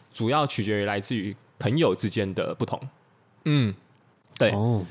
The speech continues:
Speaker 1: 就是像说他们有提到说送礼物、
Speaker 2: 嗯。
Speaker 1: 出门吃饭跟庆生。
Speaker 2: 嗯。
Speaker 1: 那其实五三号就想要问一下两位号码啦，
Speaker 2: 是。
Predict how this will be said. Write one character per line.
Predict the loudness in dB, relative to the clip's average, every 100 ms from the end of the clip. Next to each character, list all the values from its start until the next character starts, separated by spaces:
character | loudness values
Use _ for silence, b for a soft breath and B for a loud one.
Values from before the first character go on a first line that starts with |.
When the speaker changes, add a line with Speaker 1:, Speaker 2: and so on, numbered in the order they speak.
| B B
Speaker 1:
就 | 0
是 | 2
像 | 2 2 2
说 | 2
他 | 4
们 | 2
有 |
提 | 2 0
到 | 0 0
说 | 0 0
送 | 2 0
礼 | 0
物、 | 0 -2 -2
Speaker 2:
嗯。 | 0 0 -2 -10 _ _
Speaker 1:
出 | -4 0
门 | 0
吃 | 0 -2
饭 | 0 0 0 -8 -18 _
跟 | -2 -2
庆 | 0 -2
生。 | -2 -4 -4 -8 -2
Speaker 2:
嗯。 | 0 -2 B B
Speaker 1:
那 | 0 0
其 | 0
实 | 0
五 | 2
三 | 2
号 | 2
就 | 2
想 | 0 2
要 |
问 | 2 0
一 | 0
下 | 0 0
两 | 0 0
位 | 2 2 0
号 | 0 0
码 | 0
啦， | -4 -6 -8 -8
Speaker 2:
是。 | -2 0